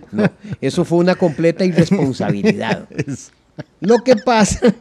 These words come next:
Speaker 1: <laughs> es que, de, yo no sé, Dios lo ayuda a uno, Dios. Oye, el hombre está contento, ¿eh? El hombre,
Speaker 2: Están muertos de risa aquí
Speaker 1: el
Speaker 2: todo el
Speaker 1: hombre,
Speaker 2: equipo,
Speaker 1: aquí
Speaker 2: ¿no?
Speaker 1: todos compraron todo el talonario, ¿ah? <laughs> Compraron todas las entradas. No, es que la vida ha sido muy linda,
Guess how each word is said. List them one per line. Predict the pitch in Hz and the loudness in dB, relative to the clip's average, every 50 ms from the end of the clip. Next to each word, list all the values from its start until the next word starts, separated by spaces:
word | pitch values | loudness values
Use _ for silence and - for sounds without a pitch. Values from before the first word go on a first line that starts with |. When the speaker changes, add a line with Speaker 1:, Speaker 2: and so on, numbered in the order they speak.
| - | -2
Speaker 1:
<laughs> | 220 - - | -2 -2 -2
es | - 190 - - | -4 -4 -4 -4
que, | - 185 151 - - - - - - - - - - - | -6 -6 -8 -8 -14 -20 -20 -20 -20 -12 -8 -8 -8 0
de, | - 165 226 190 | 6 6 6 8
yo | 160 190 | 6 4
no | 214 214 | 2 2
sé, | - 165 180 185 | 4 4 2 2
Dios | 165 139 151 170 180 | 4 4 2 2 4
lo | 196 190 | 4 2
ayuda | 165 139 147 151 147 185 196 | 2 2 2 2 4 6 6
a | 151 | 4
uno, | 156 135 123 131 131 135 120 | 4 2 2 0 0 -2 -4
Dios. | 113 120 139 147 - - - - 131 131 - 151 107 - - - _ _ _ _ _ - - - - - - 247 - - - _ - 190 - - _ _ - - - _ _ _ - | -4 -4 -4 -6 -6 -8 -16 -18 -14 -8 -6 -6 -6 -6 -8 -20 _ _ _ _ _ -8 -8 -8 -8 -8 -8 -6 -6 -6 -8 _ -6 -6 -6 -6 _ _ -12 -12 -12 _ _ _ -8
Oye, | 143 160 165 151 | -6 -4 -2 -2
el | 135 | -2
hombre | 135 135 143 165 | -2 -4 -4 -4
está | 160 160 190 190 | -6 -6 -6 -6
contento, | 220 240 208 214 214 202 190 190 - 120 131 | -6 -6 -4 -2 -4 -4 -2 -4 -4 -6 -6
¿eh? | 160 | -6
El | 151 135 - | -2 -2 -2
hombre, | 139 143 214 | -2 -2 -6
Speaker 2:
Están | 180 185 151 175 | -2 -2 -2 0
muertos | 180 170 160 175 175 151 | 0 -2 0 0 -2 0
de | 139 135 | 0 0
risa | 131 151 143 143 | 0 0 0 0
aquí | 131 | 0
Speaker 1:
el | 131 - | 0 0
Speaker 2:
todo | 151 156 | 0 2
el | 160 | 2
Speaker 1:
hombre, | 147 147 139 - | 2 2 2 2
Speaker 2:
equipo, | 147 139 123 - | 2 0 2 0
Speaker 1:
aquí | - | 0
Speaker 2:
¿no? | 131 | 2
Speaker 1:
todos | 127 185 196 202 196 196 | 4 4 4 4 4 2
compraron | 185 - 220 214 196 208 208 214 220 226 220 214 | 2 2 0 0 2 4 4 6 6 4 2 2
todo | 220 220 | 2 2
el | 233 220 | 2 2
talonario, | 220 240 240 247 233 220 185 175 160 143 127 127 143 | 2 2 4 4 4 4 4 4 2 0 -2 -2 0
¿ah? | 175 196 190 - - - - - | 0 0 0 -2 -4 -12 -20 -20
<laughs> | - - - - - - | -20 -20 -20 -16 -8 -6
Compraron | 131 131 127 147 156 156 170 180 170 160 | -4 -4 -2 0 2 2 4 2 2 2
todas | 190 180 175 185 | 2 4 4 4
las | 185 180 170 | 4 2 2
entradas. | 165 156 139 123 - 135 123 120 131 147 170 - - - - 330 - _ _ _ _ - - _ _ _ _ _ _ _ _ _ - | 0 -2 -2 -2 -4 -2 -2 -2 -4 -6 -8 -10 -12 -16 -16 -16 -18 _ _ _ _ -16 -16 _ _ _ _ _ _ _ _ _ -2
No, | - 233 | 2 2
es | 285 - | 2 4
que | - 170 151 | 4 2 4
la | 139 135 | 4 4
vida | 139 139 139 147 | 4 4 2 2
ha | |
sido | 143 147 147 156 165 | 2 0 0 0 0
muy | 175 190 196 | 0 0 0
linda, | 190 214 254 277 311 339 320 262 151 113 101 | 0 0 -2 -2 -2 -4 -4 -4 -4 -6 -10